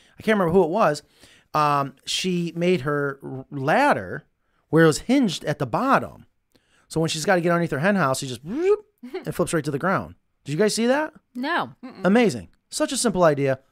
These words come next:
Speaker 1: Amazing idea. I love it.
Speaker 2: Wow. So somebody had asked about, um, then they, there was another person that asked about this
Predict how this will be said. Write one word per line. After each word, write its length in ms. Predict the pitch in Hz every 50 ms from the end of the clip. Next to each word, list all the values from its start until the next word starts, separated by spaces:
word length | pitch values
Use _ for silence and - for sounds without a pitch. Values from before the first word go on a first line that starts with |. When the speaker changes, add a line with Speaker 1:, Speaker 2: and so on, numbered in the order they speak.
| _ -
Speaker 1:
Amazing 380 | 160 165 160 156 139 120 127 120
idea. 340 | 110 107 98 107 98 87 - _
I 60 | - 123
love 200 | 123 120 113 95
it. 100 | 90 - _ _ _ _ _ _ _ _ _ _ _ _ _ _ _ _ _ _ - _ _ _ _ _ _ _ _ _ _ - - _
Speaker 2:
Wow. 300 | - - 110 123 123 - _ _ _ _ _ _ _ _ _ _ _ _
So 320 | - - 254 233 226 175
somebody 320 | 190 - 262 247 277 285 285
had 160 | 247 208 196
asked 240 | 196 196 202 - -
about, 480 | 185 - 180 170 165 160 160 - - _ _ _ -
um, 280 | - 170 175 170 170 175
then 160 | 180 190 196
they, 260 | 202 190 180 175 - -
there 200 | - 185 190 185
was 100 | 180 175
another 160 | 180 180 175
person 280 | 165 - 175 160 - 165
that 60 | 156
asked 180 | 151 156 151 -
about 180 | - 151 143 -
this 180 | 143 143 -